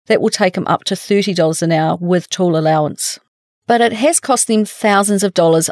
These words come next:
over the four years to get him trained, with various course-related costs and him needing to buy the tools of his trade as well,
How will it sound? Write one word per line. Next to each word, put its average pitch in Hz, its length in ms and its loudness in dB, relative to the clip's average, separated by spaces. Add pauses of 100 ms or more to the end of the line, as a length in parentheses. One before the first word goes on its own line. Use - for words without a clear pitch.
over 214 240 4
the 226 100 -4
four 190 220 0
years 165 340 0 (200)
to 185 80 -2
get 165 240 0
him 180 120 0
trained, 160 440 -2 (200)
with 190 140 0
various 220 460 2
course-related 196 680 2
costs - 460 0
and 202 160 2
him 240 240 4
needing 190 260 2
to 185 120 -2
buy 165 260 2
the 170 80 -4
tools 180 340 -2
of 170 60 -6
his 165 100 -6
trade 160 320 0
as 160 140 -4
well, 196 280 2